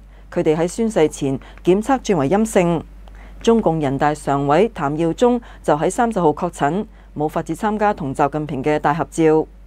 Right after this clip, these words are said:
二零二零年嘅七月一號，中共推出咗香港國安法，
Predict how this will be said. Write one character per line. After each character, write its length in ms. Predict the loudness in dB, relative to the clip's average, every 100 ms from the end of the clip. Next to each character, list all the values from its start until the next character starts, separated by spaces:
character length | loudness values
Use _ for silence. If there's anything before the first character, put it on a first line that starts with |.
| -20 -20 -20 -20 -20 -8 4
二 60 | 6 6
零 140 | 4
二 180 | 4 4
零 200 | 4 2
年 180 | 2 4
嘅 100 | 4
七 180 | 4 2
月 100 | 4
一 100 | 4
號， 340 | 6 4 4 -2 -18
中 200 | -2 -2
共 180 | 0 -2
推 160 | -2 -2
出 140 | 0
咗 200 | 0 0
香 160 | 0 0
港 220 | 0 2
國 120 | 0
安 200 | 2 -2
法， 260 | 0 0